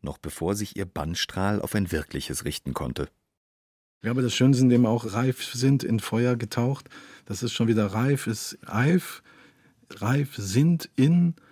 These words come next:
Speaker 2: Feuer. Ja, dann hast du zweimal in, "reif sind, in Feuer getaucht". Und dann hast du wieder Feuer. Das ist das Umgekehrte von reif, also eif oder feu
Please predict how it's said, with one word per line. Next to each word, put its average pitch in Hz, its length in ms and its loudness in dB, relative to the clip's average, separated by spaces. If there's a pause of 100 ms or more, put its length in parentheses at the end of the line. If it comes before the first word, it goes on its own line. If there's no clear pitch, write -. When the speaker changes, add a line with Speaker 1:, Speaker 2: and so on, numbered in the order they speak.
Speaker 2:
Feuer. 143 500 2
Ja, 117 160 2
dann 113 180 2
hast 127 180 -2
du 104 40 -8
zweimal 120 420 2
in, 190 400 4 (400)
"reif 127 240 0
sind, 117 220 0
in 113 100 2
Feuer 107 320 0
getaucht". 98 320 -6 (320)
Und 120 180 -4
dann 120 140 0
hast - 180 -4
du 120 80 -4
wieder 113 240 0
Feuer. 104 500 -2 (120)
Das 98 320 -6
ist 107 80 -8
das 110 140 -4
Umgekehrte 113 560 -2
von 101 520 0
reif, 107 480 -2
also - 260 -6
eif 127 340 0
oder 95 220 -2
feu 110 340 -2